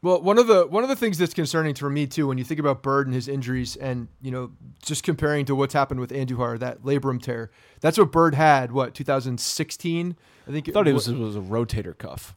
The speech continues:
Speaker 1: No, he had a labrum tear, and the labrum tear, there, there's a, um, there's a couple of articles I read about it and how he's, how they've come back from a labrum surgery, 'cause that's what he had, and how some of these hitters have come back from, from the surgery itself. And,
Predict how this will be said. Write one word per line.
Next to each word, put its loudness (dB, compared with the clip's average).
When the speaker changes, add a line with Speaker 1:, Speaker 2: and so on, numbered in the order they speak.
Speaker 1:
No, 2
he 4
had 8
a 6
labrum 2
tear, -8
and -4
the 2
labrum 2
tear, 4
there, 0
there's -2
a, 0
um, -6
there's -6
a -12
couple -6
of 0
articles -2
I -2
read -2
about -6
it -8
and -12
how -6
he's, -8
how 2
they've 2
come 0
back 4
from -4
a -6
labrum -2
surgery, -6
'cause -14
that's -4
what -6
he -6
had, -6
and 0
how 2
some 0
of 0
these -4
hitters -6
have -8
come -6
back -8
from, -8
from -6
the -2
surgery 0
itself. -2
And, 4